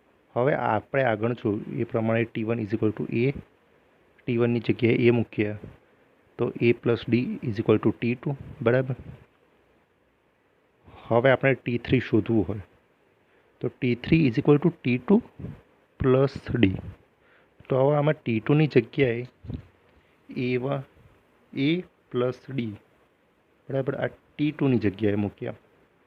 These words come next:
પ્લસ ડી. તો હવે આ તમે આમાં જોશો તો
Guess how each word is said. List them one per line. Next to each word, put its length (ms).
પ્લસ 340
ડી. 240
તો 140
હવે 120
આ 40
તમે 340
આમાં 340
જોશો 420
તો 140